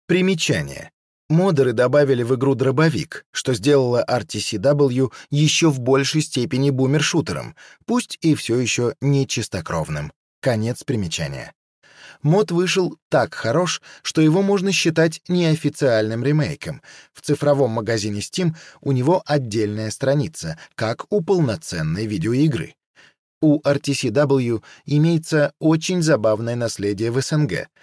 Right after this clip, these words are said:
Фанат игры из Владивостока Александр Тимченко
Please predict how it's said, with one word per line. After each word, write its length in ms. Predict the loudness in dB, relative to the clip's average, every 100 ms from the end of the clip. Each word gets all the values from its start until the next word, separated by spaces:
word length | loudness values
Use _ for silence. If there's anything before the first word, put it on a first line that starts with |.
| _ _ _
Фанат 460 | -6 0 2 2 0
игры 260 | 0 0 0
из 240 | -4 -4
Владивостока 840 | -2 -2 0 -2 -2 -4 -2 -4
Александр 640 | -4 -4 -4 -4 -4 -4 -4
Тимченко 680 | -4 -2 -2 -4 -6 -8